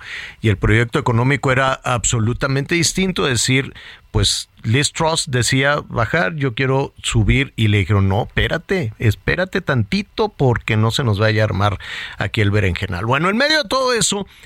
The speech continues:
el rey dijo, "Pues quiero que vengan todos a mi baile de coronación, menos, eh, el, el, el príncipe pelirrojo", ¿cómo se llama?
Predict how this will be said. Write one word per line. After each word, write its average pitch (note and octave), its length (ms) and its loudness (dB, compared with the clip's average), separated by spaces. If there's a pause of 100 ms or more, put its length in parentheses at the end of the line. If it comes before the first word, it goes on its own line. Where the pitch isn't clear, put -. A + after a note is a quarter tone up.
el C3+ 160 0
rey D3+ 180 0
dijo, D#3 420 0
"Pues D3+ 340 0 (340)
quiero A3 200 0
que - 80 -4
vengan A3+ 400 0
todos A3 280 0
a A3 40 0
mi D#3+ 160 2
baile A#3+ 560 0
de G3+ 160 -2
coronación, G3 840 0 (380)
menos, A3 1080 2 (440)
eh, D3 520 4
el, C3+ 200 2
el, C3 380 4
el B2+ 220 2
príncipe E3+ 500 0
pelirrojo", A2 600 0
¿cómo C#3+ 160 2
se B2+ 80 2
llama? E3+ 340 0